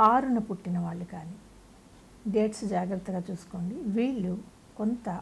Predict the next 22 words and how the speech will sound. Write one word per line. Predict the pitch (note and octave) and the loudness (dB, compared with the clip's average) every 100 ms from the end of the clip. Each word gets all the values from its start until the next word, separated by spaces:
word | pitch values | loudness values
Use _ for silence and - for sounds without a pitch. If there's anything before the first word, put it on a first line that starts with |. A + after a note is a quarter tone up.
| - | -6
అప్పులకి | A3 G#3+ D4 B3+ A#3 A#3+ - | -8 -6 -4 -4 -4 -8 -4
అడిక్ట్ | G#3 A#3+ - | -2 -4 -4
అయిపోతారండి. | F3+ F3+ F#3+ - C3 F#3+ F#3+ - - - - - - - - - - - - - - - | -8 -6 -12 -12 -14 -14 -16 -18 -20 -20 -20 -20 -20 -20 -20 -20 -20 -20 -20 -20 -6 -2
అప్పులకి | G#3+ - D#4+ D#4+ C#4+ | -2 0 0 0 0
అడిక్ట్ | G3+ G#3+ G#3+ | 2 2 2
అవ్వడం | G#3+ G#3+ G3+ | 2 2 2
ఏంటని | G3 G3 G3 | 2 0 2
మీరు | F#3+ F3+ | 2 0
అనొచ్చండి. | F3 F3 F3+ - E3+ F3+ - - - - - - - - - - - - - - - - - - - - - - - - - - - - - - - - - - - | 0 -4 -6 -10 -12 -12 -16 -20 -20 -20 -20 -20 -20 -20 -20 -20 -20 -20 -20 -20 -20 -20 -20 -20 -20 -20 -20 -20 -20 -20 -20 -20 -20 -20 -20 -20 -20 -20 -20 -14 -10
ఒక | B3+ | -4
బ్యాంకుకి | A#3+ F#3 G#3 C4+ D4 D#4 | 0 4 4 2 -2 -2
లోన్కి | A#3 G3+ G#3 A#3+ A#3+ | 0 2 2 2 0
మనము | G#3+ F3+ F3 E3 E3 G3+ - - - | 0 0 0 0 -2 -6 -16 -20 -10
శాంక్షన్ | - A3+ A3 A#3+ G#3+ | -4 -4 -2 -2 -2
కోసం | G3+ F#3+ F#3 | -2 -2 0
వెళ్ళామనుకోండి, | F3 F3 F3+ F3 F3 - F3 F3+ - - - - - - - - - - | 0 0 0 0 -4 -8 -10 -12 -14 -20 -20 -20 -20 -20 -20 -20 -18 -2
రెండో | G#3+ A3+ C#4 | 2 4 4
తారీఖు | C#4 B3+ A#3 | 4 4 2
వాడికైతే | G#3+ G#3+ G#3+ A3 | 2 2 0 -2
ఖచ్చితంగా | G#3 F#3 - G#3 G3 | -2 -4 -2 -2 0
రాదండి | F3 E3+ E3 E3 | -2 -4 -4 -4
లోన్, | F3+ F3+ | -4 -6